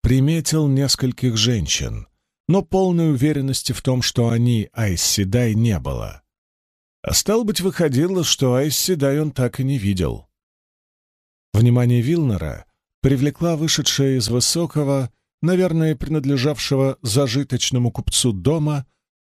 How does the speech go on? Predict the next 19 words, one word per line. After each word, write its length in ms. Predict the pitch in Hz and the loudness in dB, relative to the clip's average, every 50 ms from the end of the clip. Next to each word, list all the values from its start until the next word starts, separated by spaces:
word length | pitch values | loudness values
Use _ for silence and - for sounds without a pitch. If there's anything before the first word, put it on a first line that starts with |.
| _ - | _ -4
стройная 640 | - - - - 135 139 143 139 135 143 143 147 135 | -2 -2 0 2 2 2 2 2 2 2 2 2 2
женщина — 640 | 120 123 95 76 78 - - 82 69 62 64 - _ _ _ _ _ _ - - | 2 0 0 0 -2 -4 -4 -4 -4 -4 -6 -8 _ _ _ _ _ _ -4 -2
которую 340 | 147 127 160 156 156 156 147 | 0 0 2 2 2 2 2
несколько 440 | 147 147 135 - - 139 131 - 135 | 2 2 0 0 0 -4 -4 -4 -8
портил 480 | - - 180 185 - - - 165 160 | -4 -2 -2 -2 0 0 -2 0 2
мясистый 580 | 151 151 147 - - - 143 - - - 143 139 | 2 2 2 2 0 0 0 -2 0 0 0 2
нос. 600 | 135 127 110 98 80 67 - - - - - _ _ _ _ _ _ _ _ _ _ _ _ _ _ _ _ _ _ - | 2 2 2 0 0 -2 -2 -2 -2 -2 -4 _ _ _ _ _ _ _ _ _ _ _ _ _ _ _ _ _ _ -6
Хмуро 380 | - - 135 131 127 131 127 120 | 0 4 4 4 4 4 2 0
оглядевшись 640 | 110 113 117 117 117 107 123 117 - - 113 - | 0 -2 -2 -2 0 0 0 -2 -2 -2 -4 -4
по 100 | - - | -2 -4
сторонам, 580 | 110 - - 117 113 110 123 135 147 147 143 - _ _ _ _ _ _ _ _ _ - | -6 -4 -2 -2 0 0 0 0 0 -2 -6 -8 _ _ _ _ _ _ _ _ _ -4
она 200 | - 131 156 175 | 0 0 2 2
нахлобучила 720 | 175 170 156 - 156 156 160 147 185 196 - - 160 151 151 | 2 0 0 0 0 0 0 0 0 -2 0 0 0 0 0
широкополую 720 | 131 - 151 143 139 - 147 127 - 156 156 147 139 135 123 | 0 0 0 0 -2 -2 -4 -4 -2 -2 0 2 2 0 0
соломенную 680 | - - 131 127 127 127 120 113 107 107 104 101 98 | 0 0 2 2 2 2 2 2 2 2 2 0 0
шляпу 600 | - - - 123 127 143 151 - 165 165 143 - _ _ _ _ _ - | -2 0 0 2 2 2 0 -2 -4 -4 -4 -6 _ _ _ _ _ 0
и 140 | 123 127 135 | 2 2 2
поспешила 640 | - 143 131 - - 147 135 - - 120 120 117 | 2 0 -2 -2 0 0 0 2 2 2 2 0
прочь. 500 | - - - 76 60 - - - - - | 0 -2 -4 -4 -4 -2 -4 -4 -4 -8